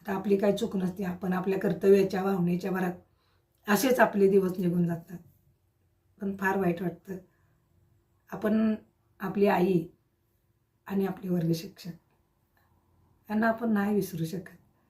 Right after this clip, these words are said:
काही काही वर्ग शिक्षक असतात ज्यांना आपण तेव्हाच विसरून गेलेलो असतो, पण काही वर्ग शिक्षक असे असतात की ते गेले म्हणून जेव्हा समजतात तेव्हा एक मनावर ओरखडा उठतो. आणि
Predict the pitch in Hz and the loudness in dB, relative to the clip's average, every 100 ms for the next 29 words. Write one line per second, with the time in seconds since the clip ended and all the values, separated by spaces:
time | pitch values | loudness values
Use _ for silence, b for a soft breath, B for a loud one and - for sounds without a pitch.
0 | _ _ _ _ _ 202 190 233 226 226 | _ _ _ _ _ -18 -4 0 0 0
1 | 233 233 226 - - - _ _ _ 208 | 0 -2 -6 -6 -8 -12 _ _ _ -12
2 | - 202 170 190 190 202 220 214 202 196 | -8 -4 -4 -2 0 0 -2 -2 -2 -2
3 | 208 190 185 180 180 165 165 - _ _ | -4 -6 -4 0 2 2 0 -6 _ _
4 | _ _ _ _ _ 208 196 185 196 220 | _ _ _ _ _ -10 -10 -4 0 2
5 | 214 220 - 190 196 190 180 185 175 180 | 2 0 -2 -4 -2 -2 -4 -8 -6 -8
6 | 175 208 185 - 220 233 233 - - 190 | -8 -10 -10 -4 -2 -2 -4 -10 -8 4
7 | 214 202 233 240 220 208 196 196 196 185 | 6 8 8 6 0 -2 -2 -4 -6 -8
8 | 170 - 180 165 b b b _ _ - | -8 -10 -10 -10 b b b _ _ -4
9 | 214 233 240 226 226 226 240 208 202 180 | 2 4 4 2 4 4 4 6 4 4
10 | - - 233 226 185 - - _ _ _ | -4 -8 -6 -4 -6 -10 -20 _ _ _
11 | _ _ _ _ _ _ b b b b | _ _ _ _ _ _ b b b b
12 | _ _ _ _ _ _ _ _ 202 196 | _ _ _ _ _ _ _ _ 0 2
13 | 190 185 | 2 0